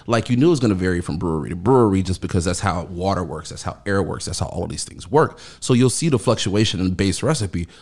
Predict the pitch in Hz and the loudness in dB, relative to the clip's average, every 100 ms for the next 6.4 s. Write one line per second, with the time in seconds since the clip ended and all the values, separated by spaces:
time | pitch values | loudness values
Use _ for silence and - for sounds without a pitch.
0 | - 127 - - 185 226 120 101 92 90 | -14 -12 -8 -2 0 0 2 2 2 0
1 | 85 82 87 87 87 98 90 - 80 - | -2 -2 -4 -4 -6 -6 -6 -6 -10 -4
2 | 147 175 135 110 92 - 98 98 - 92 | 2 4 6 4 0 -4 -2 -2 -4 -8
3 | 82 107 120 104 113 98 95 98 101 98 | -4 -2 0 0 0 0 -2 0 -2 -6
4 | - 90 92 92 95 110 120 135 - - | -12 -12 -6 -4 -2 -2 -2 -4 -10 -20
5 | - - - 107 156 226 208 - - 185 | -20 -16 -4 -2 0 0 -4 -6 -6 -4
6 | - 180 104 185 | -4 -4 -2 -2